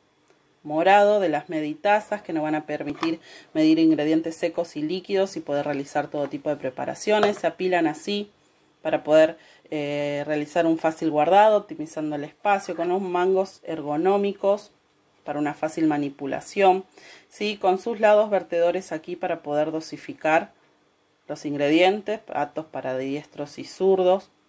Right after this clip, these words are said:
con un interior brillante, un exterior rugoso,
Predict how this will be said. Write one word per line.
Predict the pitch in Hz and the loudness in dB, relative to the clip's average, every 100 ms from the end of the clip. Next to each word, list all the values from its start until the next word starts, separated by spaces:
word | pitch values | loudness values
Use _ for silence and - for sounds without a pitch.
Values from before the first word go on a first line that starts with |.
| _ - | _ 0
con | 180 | 4
un | 190 190 | 6 4
interior | 185 160 165 160 | 2 0 0 0
brillante, | 156 - 214 214 202 196 185 | -6 -6 -2 0 0 -2 -4
un | 170 | -2
exterior | 165 - 147 151 147 | -4 -6 -6 -6 -6
rugoso, | 143 143 175 180 180 - 165 | -6 2 4 4 2 -6 -6